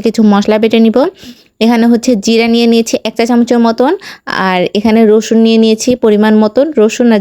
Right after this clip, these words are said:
জিরা একসাথে বেটে নিব এখন। তারপরে এদিক দিয়ে হচ্ছে এই তো শাপলা ডাঁটাগুলো ভালো করে ধুয়ে নিয়ে এসেছি, আর অনেক পরিষ্কার করে ধুয়ে নিতে হবে দুই তিনবার পানি পাল্টিয়ে। তারপরে এখানে সেই মশলা বাটাটা নিয়ে নিলাম।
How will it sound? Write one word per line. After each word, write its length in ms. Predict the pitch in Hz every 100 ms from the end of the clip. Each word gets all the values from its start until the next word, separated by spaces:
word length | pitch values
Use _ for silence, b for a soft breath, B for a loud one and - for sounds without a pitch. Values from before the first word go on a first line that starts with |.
| 190
জিরা 180 | 208 226
একসাথে 260 | 226 208 226 202
বেটে 200 | 202 208
নিব 120 | 220 220 220
এখন। 200 | 240 277 381 B B B
তারপরে 260 | 233 226 269 254
এদিক 160 | 226 208
দিয়ে 140 | 240 247
হচ্ছে 260 | 233 - 240
এই 60 | 220 240
তো 80 | 285 - _ _ -
শাপলা 320 | 220 208 214 208
ডাঁটাগুলো 420 | 196 214 208 226 226 196
ভালো 280 | 196 202 220
করে 220 | 240 247 226
ধুয়ে 240 | - 202 208
নিয়ে 180 | 214 220
এসেছি, 320 | 220 220 - 330 - _ _ _ _ _ _ _ _ _ _ _ - - 190
আর 80 | 185 202
অনেক 140 | 208 233
পরিষ্কার 320 | 214 220 - 233
করে 120 | 233 220
ধুয়ে 140 | 220 202
নিতে 160 | 202 226
হবে 180 | 214 202
দুই 140 | 208 202
তিনবার 320 | 196 196 202 202 _ B B _
পানি 220 | 220 214 214
পাল্টিয়ে। 360 | 208 208 220 294 -
তারপরে 280 | 220 208 214
এখানে 240 | 202 202 196 202 -
সেই 180 | 214 202 202
মশলা 260 | 196 202 202 190
বাটাটা 300 | 196 196 202
নিয়ে 200 | 202 202
নিলাম। 240 | 196 208